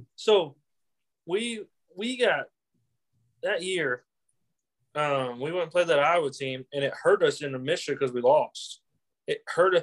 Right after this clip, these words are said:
And then the, yeah, listen, it counted against us for mission for going to play an Iowa team. And the team, other than team that took, decided not to play that week, didn't, um, punish them. So I got punished for getting a game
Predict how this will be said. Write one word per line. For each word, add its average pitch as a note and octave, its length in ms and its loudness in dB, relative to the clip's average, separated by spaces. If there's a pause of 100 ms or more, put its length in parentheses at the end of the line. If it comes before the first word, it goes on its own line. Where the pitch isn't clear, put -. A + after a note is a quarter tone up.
(400)
And D#3+ 200 0
then E3 180 4
the, D3+ 160 -2 (140)
yeah, G3+ 280 4 (160)
listen, F#3 400 0 (200)
it G3+ 220 2
counted G#3+ 300 -2
against F#3+ 380 -2
us F#3 220 4
for D#3 120 -14
mission E3 320 -4
for C3+ 80 -8
going D#3 140 -2
to D3 60 -6
play C#3+ 160 0
an C3+ 60 0
Iowa D3 280 0
team. B2 280 -8 (440)
And C#3+ 280 -4
the B2+ 60 -4
team, F#3+ 340 2
other D#3 260 6 (200)
than D3 200 -2
team F#3 380 -2 (180)
that C#3+ 240 2
took, G3 340 4
decided D#3+ 420 2
not E3 240 -4
to D#3 60 -8
play F3+ 200 2
that D#3 200 2
week, C3+ 260 -10 (300)
didn't, D#3 360 -8 (440)
um, C3+ 360 0
punish D3 340 -4
them. A#2+ 200 -4
So C3+ 120 0
I E3 80 2
got F3+ 160 2
punished E3 300 0
for B2+ 220 -6 (480)
getting G3 280 4
a F3 60 0
game C3+ 400 -2